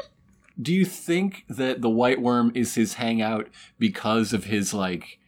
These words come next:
Speaker 2: zealous serpentness? Or is it because he doesn't wanna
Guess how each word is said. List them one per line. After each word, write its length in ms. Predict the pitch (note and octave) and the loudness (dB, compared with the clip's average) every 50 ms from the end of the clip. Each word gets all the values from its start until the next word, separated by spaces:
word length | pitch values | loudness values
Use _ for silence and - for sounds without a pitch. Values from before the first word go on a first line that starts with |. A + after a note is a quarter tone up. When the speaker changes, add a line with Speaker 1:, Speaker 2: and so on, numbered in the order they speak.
| _ _ _ _ _ - | _ _ _ _ _ -14
Speaker 2:
zealous 840 | G#2 F#2 - - - G#2+ A2 A2 G#2+ G#2 G2+ F#2+ - - - - - | -12 -10 -8 -2 0 0 0 2 0 0 -2 -2 -4 -6 -6 -8 -6
serpentness? 1080 | - - - - A#2 A2+ A2 - E3 E3+ D3 E3 F#3+ F#3+ G3+ G#3 G3 - - - - - - - - - _ | -6 -4 0 2 2 2 2 2 -4 -4 -2 -2 0 0 0 -2 -2 -4 -4 -4 -6 -8 -12 -20 -20 -20 _
Or 140 | - - - | -2 0 0
is 100 | C3+ - | 2 2
it 40 | |
because 280 | C3 C#3 C3 D#3 D3 C#3+ | 0 0 2 2 2 4
he 80 | F#3+ C3+ | 4 2
doesn't 300 | A#2 C3 D3 D3+ E3 D#3 | 2 2 2 2 2 0
wanna 260 | C3+ C#3 C#3 B2+ | 0 0 0 -2